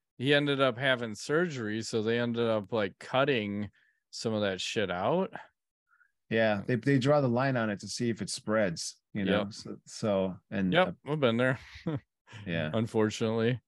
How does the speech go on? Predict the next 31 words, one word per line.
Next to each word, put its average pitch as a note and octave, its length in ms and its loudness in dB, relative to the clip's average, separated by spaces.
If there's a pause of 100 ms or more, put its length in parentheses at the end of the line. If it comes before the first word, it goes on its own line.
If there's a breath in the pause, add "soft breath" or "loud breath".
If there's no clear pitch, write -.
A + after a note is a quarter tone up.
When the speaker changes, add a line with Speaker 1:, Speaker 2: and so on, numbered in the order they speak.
Speaker 1:
And G#2+ 160 2
then A2+ 140 6
he A#2 60 4
had A2+ 160 4
surgery, A#2+ 460 0
so G#2 180 -4
they G2+ 120 0
cut A2 240 2
a G#2+ 40 2
bunch G#2+ 300 -2
of G2 100 -6
it F#2+ 100 -2
off. G#2+ 540 2 (800)
And, F#2+ 680 -2
uh, F2 540 -4 (760)
like, B2 180 6
for D3+ 180 4
me, C3 600 6
like, A#2+ 240 0
I A#2+ 140 6
just A#2 260 -4
had, G#2+ 420 0 (580 soft breath)
like, G2 200 -2
a F#2 520 2
staph A2+ 480 2
infection G#2+ 560 -2
like F#2+ 220 -4
that G#2+ 360 4
on G2 220 -2
my F2+ 180 -4
stomach. A2 680 4